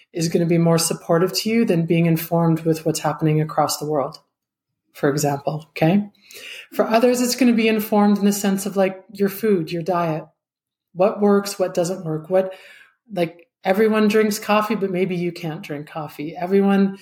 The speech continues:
is doing no meat, maybe you need to be doing meat. So really making sure that you're informed as to, like, what keeps you in health. So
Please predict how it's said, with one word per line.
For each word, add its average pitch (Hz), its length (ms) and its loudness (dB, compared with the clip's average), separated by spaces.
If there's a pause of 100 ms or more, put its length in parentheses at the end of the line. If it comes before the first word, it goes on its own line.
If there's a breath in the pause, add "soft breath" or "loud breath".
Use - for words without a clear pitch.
(400 loud breath)
is 185 140 -2
doing 190 360 2
no 190 200 2
meat, 214 280 2
maybe 175 260 -2
you 175 40 0
need 175 180 -2
to - 60 -16
be 180 100 -4
doing 170 340 -2
meat. 165 220 -2
So 175 200 -4
really 190 240 2
making 196 320 0
sure 175 200 -4
that 185 120 -4
you're 170 140 -4
informed 170 480 -4
as 156 140 -2
to, 160 120 -10
like, 160 200 -4
what 170 340 -4
keeps - 340 -10
you 165 120 -2
in 160 100 0
health. 156 340 -4
So 165 320 0